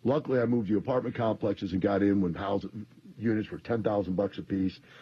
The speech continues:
They went from ten to fifteen to twenty, twenty-five, thirty, thirty-five thousand. I go, "Wow, it's too expensive. I gotta get out." And I stopped buying for a while. And people made millions,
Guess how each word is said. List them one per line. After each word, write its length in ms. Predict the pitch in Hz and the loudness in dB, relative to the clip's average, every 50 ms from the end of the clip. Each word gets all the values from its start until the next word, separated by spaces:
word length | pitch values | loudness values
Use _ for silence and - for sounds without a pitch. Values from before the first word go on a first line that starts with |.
| - - - | -20 -8 -2
They 80 | - 110 | 0 2
went 220 | 120 123 120 - | 2 2 0 0
from 120 | - 98 87 | -2 -6 -4
ten 340 | - - 131 117 113 113 | -2 0 2 2 4 2
to 60 | 104 92 | 0 0
fifteen 760 | - - 127 110 - - - - 113 107 104 107 104 101 101 - - - - _ - | 0 0 0 0 0 -2 -2 2 2 4 4 4 4 2 0 -4 -8 -20 -20 _ -16
to 80 | - | -14
twenty, 520 | - - - 123 120 113 113 110 107 107 95 | -10 -4 0 2 2 4 4 4 2 2 0
twenty-five, 680 | 85 - - 120 117 113 101 - 110 107 101 98 92 - - | -2 -4 -2 0 2 2 2 2 0 0 2 0 -2 0 2
thirty, 380 | 113 110 107 104 104 104 101 - - - - _ _ _ _ _ _ - | 2 4 4 4 2 0 -2 -4 -10 -20 -20 _ _ _ _ _ _ -2
thirty-five 500 | - 123 123 123 107 - 123 117 110 101 | 0 0 2 2 0 0 0 0 0 0
thousand. 320 | - 117 110 110 - - 101 | 0 0 0 0 0 0 0
I 20 | |
go, 100 | 92 95 | 0 0
"Wow, 340 | 87 95 101 101 98 90 85 85 - | 0 0 0 0 0 -2 -4 -8 -12
it's 120 | - - - | -16 -16 -8
too 160 | - - 113 | -2 0 0
expensive. 460 | 98 - - 107 98 92 - 101 90 - - - - - _ _ - | 0 0 -2 -2 -2 0 0 -2 -4 -4 -8 -18 -20 -20 _ _ -4
I 120 | 87 90 | -2 0
gotta 240 | 90 101 92 92 92 | 0 0 2 0 0
get 160 | 82 87 85 | 0 0 -2
out." 200 | 85 87 87 - | -2 -4 -6 -6
And 80 | - 95 | -8 -6
I 40 | - | -2
stopped 280 | - 117 101 95 - | -2 -2 -2 -2 -2
buying 300 | - 98 98 95 95 90 | -2 -2 0 0 0 0
for 120 | - - 92 | 0 0 0
a 20 | |
while. 320 | 90 90 90 87 87 85 - - _ _ _ _ _ _ _ _ _ _ _ _ _ _ _ _ _ _ - _ _ - - - - - - - | 0 0 0 -2 -4 -8 -10 -16 _ _ _ _ _ _ _ _ _ _ _ _ _ _ _ _ _ _ -20 _ _ -20 -20 -20 -20 -20 -12 -4
And 420 | - 101 104 101 98 92 87 85 80 - - - - _ _ _ - - - - - | 0 2 2 2 2 0 -2 -6 -12 -16 -20 -20 -20 _ _ _ -20 -20 -20 -18 -6
people 260 | - - - - 104 | -2 -2 0 2 4
made 200 | 101 101 92 87 | 4 4 2 2
millions, 640 | 85 92 92 98 95 87 85 76 67 65 - - - | 2 2 4 4 4 2 2 -2 -4 -8 -14 -18 -18